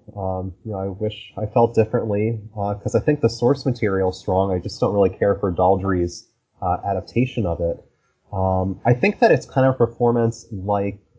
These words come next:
Louise Fletcher's in Cuckoo's Nest or Anthony Hopkins in Silence of the Lambs, where the screen time isn't much there, but she so lingers over the film that the lead designation is ultimately just fine.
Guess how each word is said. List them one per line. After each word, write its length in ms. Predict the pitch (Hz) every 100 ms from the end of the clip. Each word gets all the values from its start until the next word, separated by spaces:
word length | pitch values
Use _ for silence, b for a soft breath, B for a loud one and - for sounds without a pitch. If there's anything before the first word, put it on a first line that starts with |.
| -
Louise 380 | 104 107 113 -
Fletcher's 720 | - - 110 - 113 107 104
in 120 | 101
Cuckoo's 380 | - 135 131 120
Nest 380 | 123 113 101 -
or 140 | 110 110
Anthony 240 | 107 101
Hopkins 680 | 92 101 98 104 95 95 -
in 240 | 107 95 92
Silence 300 | - 107 101
of 40 |
the 100 | 107
Lambs, 540 | 92 101 110 107 104 -
where 260 | 101 98
the 100 | 95
screen 280 | 98 - 120
time 260 | 117 123 110
isn't 180 | 107 110
much 280 | 107 -
there, 440 | - 117 117 117 - 95
but 320 | 104 95 87 - - _ _
she 220 | - 104
so 300 | - 127 113
lingers 800 | 107 92 101 104 110 113 110 - -
over 320 | 104 98 104
the 100 | 98 -
film 460 | 120 117 117 117 113 _ _
that 460 | - 90 98 92 - -
the 60 | 113
lead 480 | 101 104 104 104 95
designation 720 | 98 92 95 90 87 110 95
is 160 | 92 -
ultimately 440 | 104 95 101 92
just 240 | 90 - -
fine. 480 | 85 90 104 113